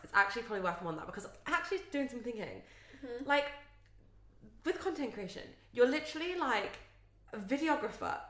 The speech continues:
Speaker 1: editor, you're in it.
Speaker 2: Uh-huh.
Speaker 1: Like, you're literally, I was like
Speaker 2: You're wearing all the hats.
Speaker 1: I was like, "Excuse me, they're getting a bargain right
Speaker 2: Uh-huh.
Speaker 1: here." So I had to,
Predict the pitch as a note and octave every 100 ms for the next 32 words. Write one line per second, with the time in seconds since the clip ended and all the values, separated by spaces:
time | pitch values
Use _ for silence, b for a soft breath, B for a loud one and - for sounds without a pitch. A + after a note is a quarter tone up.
0 | - G#3+ G#3 - - - - - G3+ G3+
1 | G3+ A#3+ E3 C3+ - - - - D4+ C#4
2 | F3+ - A#3 A#3 - B3+ C#4+ D#4 D#4 E4
3 | D#4 C4 D4 D4+ D4+ D4 - - B3 D4
4 | D#4+ C#4+ A#3+ A#3+ A#3 A3+ A3 - - -
5 | - C4+ D4+ C4 - D#4 C#4 G3 A3 A#3+
6 | C#4+ C4+ F#3 A3 A#3 A3 E3+ D#3 - F#3
7 | D#3 C4 D#3 - - - - - - -
8 | - - - - - C#4 C4 - B3+ C4+
9 | E4 A#4+